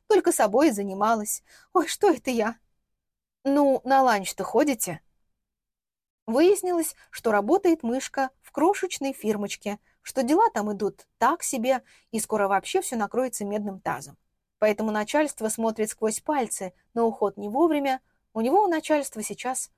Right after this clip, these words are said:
заботы другие. Условившись встретиться через час в пиццерии, что рядом с Мышкиной работой, Дуся описала себя и отключилась. Дуся вышла из отделения,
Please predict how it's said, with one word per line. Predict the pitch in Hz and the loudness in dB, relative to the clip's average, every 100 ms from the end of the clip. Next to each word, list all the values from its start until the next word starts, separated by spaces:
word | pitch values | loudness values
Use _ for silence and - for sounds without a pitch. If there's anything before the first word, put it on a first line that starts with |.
| _ | _
заботы | 208 220 208 269 277 | -2 0 2 0 -2
другие. | 208 196 208 254 233 - _ _ _ _ _ _ _ _ _ _ _ | -2 -4 -4 -6 -6 -8 _ _ _ _ _ _ _ _ _ _ _
Условившись | 247 339 370 311 - 240 - | 0 4 4 4 0 -6 -6
встретиться | - - 254 220 - 226 220 - | -6 -2 -2 -2 -4 -2 -2 -4
через | - 226 226 | -6 -4 -4
час | - 214 180 - - | -2 -2 0 -2 -10
в | - | -10
пиццерии, | 202 - 247 320 294 220 - _ | -8 -2 2 4 2 0 -10 _
что | - 269 | 0 2
рядом | 254 220 | 4 2
с | 208 | -2
Мышкиной | - 214 - 202 | -4 -6 -6 -8
работой, | 202 202 294 349 294 - _ _ | -2 0 0 0 -4 -6 _ _
Дуся | 220 269 359 381 | -2 0 2 2
описала | 349 240 226 233 | 2 -2 0 0
себя | 240 - 208 196 196 _ | -2 -6 -2 -2 -4 _
и | 220 | -6
отключилась. | 208 - 196 - 175 226 - - _ _ _ _ _ _ _ _ _ _ _ _ - | -4 -4 -6 -4 -8 -6 -12 -12 _ _ _ _ _ _ _ _ _ _ _ _ -4
Дуся | 247 302 294 | 0 2 4
вышла | 302 277 | 2 0
из | 247 220 | -2 -2
отделения, | 214 240 320 302 190 | 0 0 2 0 -4